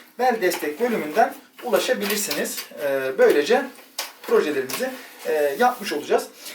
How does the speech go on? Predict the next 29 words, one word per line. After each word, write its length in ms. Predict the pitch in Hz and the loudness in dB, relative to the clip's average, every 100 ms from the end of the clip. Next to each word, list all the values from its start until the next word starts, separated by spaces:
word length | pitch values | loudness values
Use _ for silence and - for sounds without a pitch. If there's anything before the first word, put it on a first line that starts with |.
| - | -12
Şimdi 340 | - 214 247 233 - - | -8 0 0 0 -6 -6
tüm 180 | - 294 | -4 -4
bu 80 | 262 | -4
projelerin 440 | 262 247 240 233 | 0 4 6 6
yapımı 300 | 226 226 233 | 4 2 0
sırasında 640 | 233 220 214 208 202 262 247 - | -4 -2 -2 0 2 2 0 -2
en 160 | 220 240 | 0 2
önemlisi 640 | 202 175 151 - 180 - - _ - | 2 0 -2 -4 -2 -4 -8 _ -8
bunların 440 | 214 240 214 277 | -2 2 2 2
elektrik 440 | 185 202 208 240 - | 0 -2 -2 -8 -4
tesisatının 840 | 180 180 185 170 170 233 254 214 - | -2 0 2 2 2 -4 -4 -10 -8
güzel 280 | 165 247 | 0 2
şekilde 480 | - 156 151 151 240 247 - _ _ - | 2 -4 -4 2 2 0 -10 _ _ -2
ayarlanması. 760 | 147 220 214 175 156 170 240 254 - - _ - | 2 4 4 2 0 -4 -4 -4 -10 -20 _ -2
E, 80 | 147 139 135 - | 2 2 2 0
aynı 260 | 185 233 247 | 2 2 2
zamanda 580 | 220 202 202 226 247 - | 2 2 4 6 4 0
işte 280 | 196 - 202 - | -10 -2 -2 -2
uygun 300 | 180 165 208 | -6 -4 -4
kablo 240 | 208 185 208 | -2 0 0
seçimlerinin 500 | 233 208 220 226 220 | -4 -6 -2 -2 0
yapılması, 640 | 220 220 208 208 208 220 220 - _ - | -2 -2 -2 -2 0 -4 -4 -16 _ -2
e, 200 | 143 135 | 2 2
uygun 400 | - 151 214 208 | 2 -2 -2 0
konnektörlerin, 800 | 165 185 202 208 202 202 202 202 | -2 -2 -2 0 2 4 2 0
terminal 400 | - 170 190 190 | 0 4 2 4
penselerinin 480 | 196 196 190 196 | 2 2 0 -2
kullanılması 580 | 196 202 190 196 196 202 | -4 -2 0 0 -2 -8
gibi 380 | 185 220 214 247 | -8 -4 -4 -4